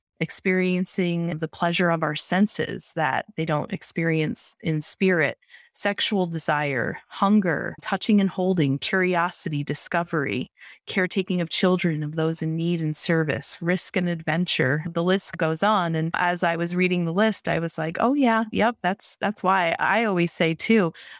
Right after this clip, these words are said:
like, the colors here are fabulous and the food. It's, I know that we can't really experience that in spirit. And one of the things that I really love that I highlighted is that Jordan said, "The essential truth driving us to incarnate is that soul's hunger for growth.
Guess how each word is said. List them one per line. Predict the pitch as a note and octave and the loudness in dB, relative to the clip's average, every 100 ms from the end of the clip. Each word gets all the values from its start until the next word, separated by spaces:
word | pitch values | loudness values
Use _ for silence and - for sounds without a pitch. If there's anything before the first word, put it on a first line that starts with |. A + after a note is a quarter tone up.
| - | -6
like, | F3+ | -4
the | - | -4
colors | - F3+ G#3 B3 | 0 2 2 2
here | - C#4 | 4 6
are | C#4 | 6
fabulous | C4+ C4 B3+ C#4 C4 D4 D4 - - | 2 0 2 2 4 4 4 0 0
and | F#3 E3 | 0 0
the | D#3+ | -6
food. | - B3 D4 E3+ D3+ - | 0 6 6 6 4 -2
It's, | - - | -8 -4
I | - | 2
know | G3 A3 | 4 4
that | A3 - | 4 2
we | G3+ | 4
can't | A#3 G#3 | 4 4
really | G#3 G#3 G3 | 4 6 4
experience | F#3+ - A3 G#3 A#3 E3+ F3+ | 2 -2 2 4 4 4 0
that | - E3 D#3+ | -2 0 2
in | F#3 | 0
spirit. | - G#3+ G3+ E3 - | 2 2 4 4 0
And | - F#3 F3+ F3 | -2 0 0 0
one | F3+ F#3+ | 2 2
of | G3 F#3 | 2 0
the | |
things | - F#3 F3+ | 0 0 0
that | E3 | 0
I | E3 | 0
really | E3 E3+ E3 | 0 0 2
love | G3 A#3 G3 | 4 2 2
that | F3+ | -2
I | E3 | -2
highlighted | - F#3 G3 E3+ E3 E3 - _ _ - | 0 0 2 2 2 -2 -8 _ _ -4
is | F#3+ | 0
that | F#3+ - | 0 2
Jordan | G3+ G#3+ | 4 4
said, | G3+ F#3+ F3 | 4 2 2
"The | F#3 | 0
essential | F3+ A#3 C4 E4 D#4 | 2 2 4 2 -2
truth | - A#3+ A3 - | 0 0 0 0
driving | F#3+ F#3 G#3 A#3 | 0 2 4 2
us | - F#3 - | 2 0 -4
to | - F3 | -6 -4
incarnate | E3 - G3 G3 F3 D3+ D3+ _ _ - | -4 -2 0 2 2 0 -4 _ _ -8
is | F#3 | -4
that | F#3+ F3+ - | -2 -2 -2
soul's | - A#3 A#3 A3+ | 2 4 4 2
hunger | - F#3 F#3 F#3 | 0 0 2 0
for | - E3 - | -2 -6 -6
growth. | - D#3+ D3 - - - | -2 0 0 -6 -18 -20